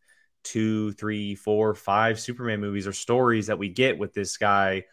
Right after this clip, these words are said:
who is clearly extremely dedicated to playing the character.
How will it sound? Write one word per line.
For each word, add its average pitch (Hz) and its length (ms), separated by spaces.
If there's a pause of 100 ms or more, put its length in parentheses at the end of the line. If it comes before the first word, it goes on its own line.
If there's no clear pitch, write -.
(280)
who 113 180
is 104 140
clearly 127 720
extremely 110 1000
dedicated 95 760
to 92 80
playing 85 440
the 80 80
character. 57 580